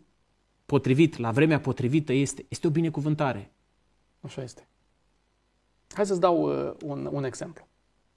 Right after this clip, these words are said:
Speaker 2: Sunt momente când, oh, poate și tu, poate și cei care se uită, cu siguranță, uh, sunt, uh, suntem nervoși.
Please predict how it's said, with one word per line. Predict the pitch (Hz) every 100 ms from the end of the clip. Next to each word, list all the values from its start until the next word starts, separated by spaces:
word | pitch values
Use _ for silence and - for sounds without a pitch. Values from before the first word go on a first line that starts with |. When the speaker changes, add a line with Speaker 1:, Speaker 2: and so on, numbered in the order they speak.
| _ _ _ -
Speaker 2:
Sunt | - 254
momente | 190 175 175
când, | - 143 127 - _ _ _ _
oh, | 190 113 -
poate | - -
și | 156 -
tu, | 226 156 - _ _ _ _ _ - _ _
poate | 175 147
și | 139
cei | -
care | - 131
se | -
uită, | 139 135 147 - _
cu | 156
siguranță, | 147 139 135 127 - 185 _ _ - _ _ _ _
uh, | - 156 151 147
sunt, | - 311 269 254
uh, | 247 240
suntem | 226 254 233
nervoși. | 220 190 - -